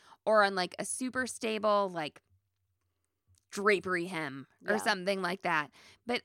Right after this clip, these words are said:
Speaker 1: on a, a hem like this, you can really distort it with the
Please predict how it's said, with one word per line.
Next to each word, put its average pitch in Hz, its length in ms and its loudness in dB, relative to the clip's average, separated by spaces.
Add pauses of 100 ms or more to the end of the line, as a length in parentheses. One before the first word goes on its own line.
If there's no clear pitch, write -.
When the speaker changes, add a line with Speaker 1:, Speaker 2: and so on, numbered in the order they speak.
Speaker 1:
on 294 560 -2 (960)
a, 220 160 0 (120)
a - 60 -6
hem 220 320 -4
like 294 220 -2
this, 196 640 -4 (640)
you 233 260 -4
can 320 180 -2
really 196 240 -2
distort 208 380 -4
it 165 40 -4
with - 120 -4
the - 80 -6